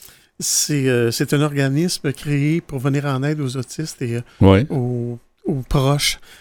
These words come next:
Speaker 1: Alors, c'est, c'est la clinique sacad avec deux C, C A C C A D E. C'est au téléphone, c'est, euh, c'est à Québec. Et au téléphone, c'est le quatre un huit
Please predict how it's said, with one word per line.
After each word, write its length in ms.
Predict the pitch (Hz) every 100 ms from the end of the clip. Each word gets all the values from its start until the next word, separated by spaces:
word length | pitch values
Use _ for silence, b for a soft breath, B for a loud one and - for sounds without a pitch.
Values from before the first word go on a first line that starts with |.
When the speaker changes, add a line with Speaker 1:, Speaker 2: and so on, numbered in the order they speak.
| B
Speaker 1:
Alors, 200 | 131 135
c'est, 280 | - 151 147
c'est 140 | -
la 80 | 135
clinique 380 | - 170 156 170
sacad 580 | - 170 - 165 185 185
avec 220 | 143 131
deux 160 | 139 160
C, 260 | - 160 254
C 280 | - 170
A 260 | 165 175 190 _ _ _
C 180 | - 151
C 240 | - 151 -
A 120 | 170
D 200 | 143 135
E. 140 | 151 - B B B
C'est 540 | - - - 165 151 165
au 140 | 143
téléphone, 500 | 156 156 - 180 202
c'est, 380 | 185 - 151 143
euh, 320 | 131 123 117
c'est 220 | 120 147
à 60 | 196
Québec. 400 | 240 180 131 139 B B B
Et 80 | 151
au 80 | 139
téléphone, 420 | 165 147 - 175
c'est 260 | 185 - 147
le 140 | 135
quatre 240 | - 214 196
un 100 | 151
huit 380 | 135 196 -